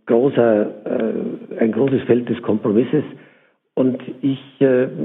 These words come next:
glaube aber, dass wir eines lernen müssen, äh, und das gilt auch für die deutsche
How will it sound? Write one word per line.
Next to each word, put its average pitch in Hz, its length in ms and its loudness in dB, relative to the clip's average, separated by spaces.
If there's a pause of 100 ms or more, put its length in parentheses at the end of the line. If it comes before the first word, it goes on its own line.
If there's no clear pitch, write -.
(360)
glaube 160 480 2
aber, 131 220 2
dass 127 240 -2 (240)
wir 127 260 0 (220)
eines 170 380 2 (840)
lernen 127 580 2
müssen, 107 500 0 (500)
äh, 113 220 0
und 110 220 -6
das 113 100 -2 (100)
gilt 147 320 0
auch 127 300 4
für 127 140 -2
die 123 200 0
deutsche 135 540 0